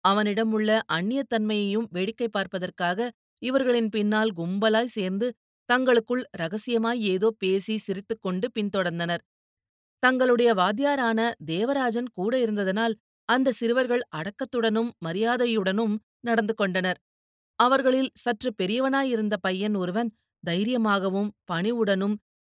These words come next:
ஹென்ரியின் அருகே வந்து அவன் கையிலிருந்த லெதர் சூட்கேஸை பிடித்துக்கொண்டு, "கொண்டார்றேன் சார்" என்று வேண்டினான். ஹென்றி அவன் கன்னத்தில் அன்போடு தட்டி, "No thanks"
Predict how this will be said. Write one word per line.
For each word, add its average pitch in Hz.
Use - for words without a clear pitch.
ஹென்ரியின் 262
அருகே 214
வந்து 196
அவன் 185
கையிலிருந்த 202
லெதர் 175
சூட்கேஸை 208
பிடித்துக்கொண்டு, 202
"கொண்டார்றேன் 175
சார்" 226
என்று 202
வேண்டினான். 185
ஹென்றி 247
அவன் 208
கன்னத்தில் 220
அன்போடு 202
தட்டி, 220
"No 208
thanks" 170